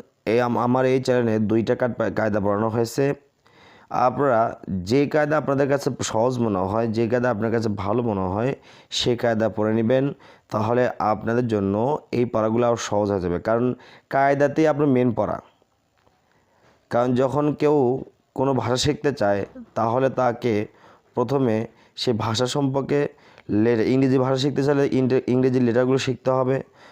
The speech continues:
বাংলা ভাষা যদি শিখতে চায় তাহলে বাংলার ক, খ বর্ণগুলো শিখতে হবে। তেমনইভাবে যদি আপনি কোরআন পড়তে চান সহি শুদ্ধভাবে, তাহলে আপনাকেও কায়দা অর্থাৎ আলিফ বা তা সা এগুলো সম্পর্কে জানতে হবে,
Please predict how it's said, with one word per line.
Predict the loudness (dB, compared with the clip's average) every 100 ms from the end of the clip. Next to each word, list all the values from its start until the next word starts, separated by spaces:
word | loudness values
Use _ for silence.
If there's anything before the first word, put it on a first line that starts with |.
| -12 -2
বাংলা | 0 2 2 2 2
ভাষা | 0 0
যদি | 0
শিখতে | -2 -2 -2
চায় | -2 0
তাহলে | 0 0
বাংলার | 2 0 2 0 0 -6 -20 _
ক, | 0 0
খ | 0
বর্ণগুলো | 0 2 2 0
শিখতে | 0 -2 0
হবে। | 0 0 0
তেমনইভাবে | -2 0 0 0 0 0 0 -2 -10 -20 -6 -2
যদি | 2 2
আপনি | 0 -4 -2
কোরআন | 2 2 2 0
পড়তে | -2 0 0
চান | 0
সহি | 0 0 0
শুদ্ধভাবে, | 0 -2 0 0 0 0 0 -4 -12 -20 _
তাহলে | -4 0 2
আপনাকেও | 2 0 0 -2 0 2 0 0 -10 -20 -16 -6
কায়দা | 0 0 2 2 2
অর্থাৎ | 2 -2 0 -2
আলিফ | 0 0 2
বা | 2 0
তা | 2 0 0
সা | 0
এগুলো | 0 0
সম্পর্কে | 0 0 0
জানতে | 0 0 0
হবে, | 0 2 0